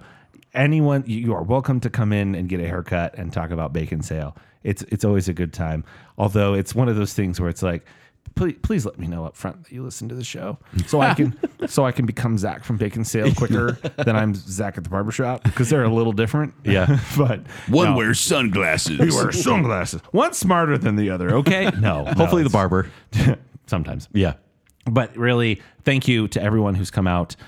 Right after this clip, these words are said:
Speaker 1: Uh, there several, I cou-, I couldn't even name all the names. There's, I, I couldn't remember. There's been so many, which is a great thing
Speaker 2: It really
Speaker 1: for
Speaker 2: is.
Speaker 1: me.
Speaker 3: Yeah.
Speaker 1: So thank you
Speaker 2: That's
Speaker 1: so
Speaker 2: very
Speaker 1: much.
Speaker 2: cool.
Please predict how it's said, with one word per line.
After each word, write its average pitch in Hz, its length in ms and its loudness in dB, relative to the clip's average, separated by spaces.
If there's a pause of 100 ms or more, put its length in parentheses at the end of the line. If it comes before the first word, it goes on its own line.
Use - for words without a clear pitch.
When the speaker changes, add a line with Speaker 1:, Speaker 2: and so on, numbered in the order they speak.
(180)
Speaker 1:
Uh, 87 200 0
there 92 200 -2 (120)
several, 107 360 -2
I 101 120 -2
cou-, - 180 -4
I 104 60 -4
couldn't 101 240 0
even 80 360 -2 (320)
name 90 260 0
all 80 100 -2
the 80 80 -6
names. 71 240 -8
There's, - 280 -6
I, 90 100 -8
I 87 180 -8
couldn't 107 260 -4
remember. 90 400 -4
There's 76 180 -6
been 80 160 -6
so 85 160 -4
many, 76 280 -4
which 76 160 -6
is 87 100 -6
a 87 60 -6
great 98 440 -4
thing 69 360 -8
Speaker 2:
It 107 80 2
really 87 220 4
Speaker 1:
for 78 40 2
Speaker 2:
is. 73 120 0
Speaker 1:
me. 87 80 0
Speaker 3:
Yeah. 76 100 -4 (200)
Speaker 1:
So - 140 2
thank 110 320 0
you 110 80 2
Speaker 2:
That's 120 140 4
Speaker 1:
so 98 40 2
Speaker 2:
very 104 140 4
Speaker 1:
much. 95 80 -4
Speaker 2:
cool. 85 240 2